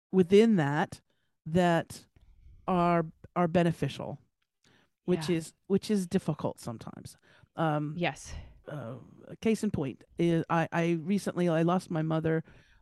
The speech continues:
Speaker 1: Um, well, she, she, she decided to pass.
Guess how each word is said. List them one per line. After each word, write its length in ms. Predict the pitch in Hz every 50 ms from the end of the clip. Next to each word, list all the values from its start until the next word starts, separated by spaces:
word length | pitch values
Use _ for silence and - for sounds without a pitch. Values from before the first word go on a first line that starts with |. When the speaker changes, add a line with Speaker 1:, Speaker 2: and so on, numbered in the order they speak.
| _ _ -
Speaker 1:
Um, 480 | 147 160 156 156 156 151 151 160 156 - _ -
well, 120 | 156 143
she, 160 | 139 - - - -
she, 240 | - - 170 160 - _ _ -
she 180 | - - - 165
decided 400 | 160 - - 135 139 143 147 -
to 60 | 170
pass. 440 | - - 113 87 - 180 - -